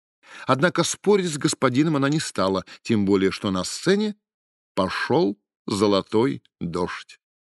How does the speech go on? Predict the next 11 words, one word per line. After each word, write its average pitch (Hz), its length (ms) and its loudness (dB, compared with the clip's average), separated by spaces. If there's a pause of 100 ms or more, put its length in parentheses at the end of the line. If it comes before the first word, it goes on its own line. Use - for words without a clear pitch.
(280)
По 147 140 2
мысли 156 560 2
режиссера, 151 720 2 (240)
золотые 147 540 2
осадки 165 420 0
должны 131 380 2
были 131 340 2 (200)
выражать 127 460 2
нахлынувшее 127 680 0
на 110 80 2
героев 117 460 0